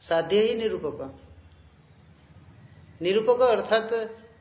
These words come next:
जो कहेगा ऐसा ही रहना पड़ेगा, हेतु को ऐसा ही रहना पड़ेगा, वही निरूपक। निरूपक कैसा कहते हैं? लाइन में चलेंगे, एक लाइन होगा, दो लाइन होगा, तीन लाइन होगा,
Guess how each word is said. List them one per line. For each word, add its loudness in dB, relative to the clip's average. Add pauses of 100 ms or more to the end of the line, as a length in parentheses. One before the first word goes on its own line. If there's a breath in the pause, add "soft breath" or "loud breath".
(160)
जो 4 (680)
कहेगा 0 (140)
ऐसा 2
ही 8
रहना 2
पड़ेगा, -2
हेतु -4
को -2
ऐसा -2
ही 0
रहना -4
पड़ेगा, -14 (480)
वही -2
निरूपक। -4 (600)
निरूपक 2
कैसा 2
कहते -2
हैं? -10 (200)
लाइन 2
में 0
चलेंगे, 0
एक 2
लाइन 0
होगा, 0
दो 0
लाइन 0
होगा, -2
तीन -4
लाइन 0
होगा, -4